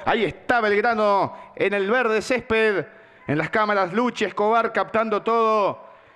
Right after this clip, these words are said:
El arquero Escatiza con el brazo derecho, levantando,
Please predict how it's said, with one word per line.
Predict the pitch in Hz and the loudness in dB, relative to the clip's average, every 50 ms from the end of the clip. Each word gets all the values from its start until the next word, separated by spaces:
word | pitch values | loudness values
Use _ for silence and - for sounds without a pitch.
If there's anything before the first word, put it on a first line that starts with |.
| - - | -10 -4
El | - 143 165 | -2 0 0
arquero | 180 180 170 170 175 160 - 220 226 226 214 202 | 0 0 0 -2 -4 -4 -4 -2 -2 0 0 -2
Escatiza | 190 - 190 170 156 - 220 226 208 - 208 180 | -2 -4 -4 -4 -4 -2 -2 -2 -2 -2 -2 -2
con | 165 185 180 | -2 -2 -2
el | 175 175 175 | -2 -2 0
brazo | 190 208 208 - 208 | 0 0 -2 -2 -2
derecho, | 190 190 196 220 220 - - 190 185 175 165 160 139 120 - - - - - - _ _ _ _ - - - | 0 0 0 0 -2 -2 -2 -2 0 0 0 0 -2 -4 -8 -12 -20 -20 -20 -20 _ _ _ _ -20 -10 -4
levantando, | 107 120 143 160 175 175 165 147 190 190 202 196 185 185 175 165 160 147 127 | 0 0 2 2 0 -2 -2 -2 -2 -2 -2 0 0 0 2 2 0 0 -2